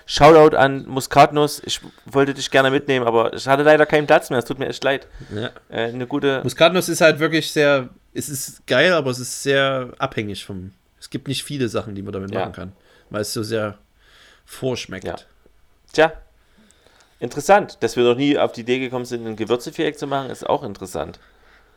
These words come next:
Speaker 2: Ich hoffe, dass wir noch nie drauf gekommen
Speaker 1: Ja,
Speaker 2: sind.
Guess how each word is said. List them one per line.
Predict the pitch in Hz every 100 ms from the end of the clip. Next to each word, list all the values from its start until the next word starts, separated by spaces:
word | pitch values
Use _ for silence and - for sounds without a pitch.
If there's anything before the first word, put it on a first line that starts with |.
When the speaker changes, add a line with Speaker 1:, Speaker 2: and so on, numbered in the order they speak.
| _ _ _ _ _ _ _
Speaker 2:
Ich | - -
hoffe, | 165 185 127
dass | - 143 156
wir |
noch | 143
nie | 156 147
drauf | - 151
gekommen | - - 107
Speaker 1:
Ja, | 139 151
Speaker 2:
sind. | 139